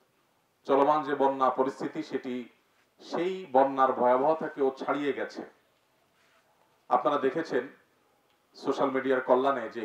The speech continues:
কিভাবে ঘরবাড়িগুলো ডুবে শেষ হয়ে গেছে। ফেনী শহরের ভেতরে পর্যন্ত গলা পরিমাণ, কোথাও কোথাও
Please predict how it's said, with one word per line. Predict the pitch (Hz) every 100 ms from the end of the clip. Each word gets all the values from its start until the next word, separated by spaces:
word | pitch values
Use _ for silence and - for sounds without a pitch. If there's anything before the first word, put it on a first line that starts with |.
| -
কিভাবে | 165 147 147 151 151 - _ 123 117
ঘরবাড়িগুলো | 139 143 143 135 143 139
ডুবে | 139 139 -
শেষ | - 143
হয়ে | 127 107
গেছে। | 95 - - _ _ _ _ _ -
ফেনী | 143 147 165 151
শহরের | 156 151 175 175 131
ভেতরে | 147 170 175 165
পর্যন্ত | 143 135 127 - 113 123 - - _ _ _ - - _ _ _ _ _ _ _ _ _ _
গলা | 123 143 160 160
পরিমাণ, | 156 160 165 -
কোথাও | 135 156 151
কোথাও | 147 151